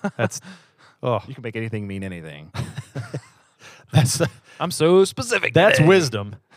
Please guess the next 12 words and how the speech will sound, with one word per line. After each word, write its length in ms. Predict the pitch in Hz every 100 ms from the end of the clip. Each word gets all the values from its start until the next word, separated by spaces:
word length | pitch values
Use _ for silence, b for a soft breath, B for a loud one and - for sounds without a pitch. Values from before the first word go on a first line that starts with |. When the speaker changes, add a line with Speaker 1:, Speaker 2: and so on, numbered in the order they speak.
| b b b _ -
Speaker 2:
but 340 | 156 104 _ -
along 320 | 151 156 151
with 160 | 139 120
bad 240 | 139 127
advice. 580 | 123 120 104 85 - -
<laughs> 60 | - _ - - _ B B B
Along 320 | 135 131 135 131
with 140 | 123
bad 220 | 123 120
advice. 400 | 117 107 101 95 -
All 80 | 190
right. 180 | 139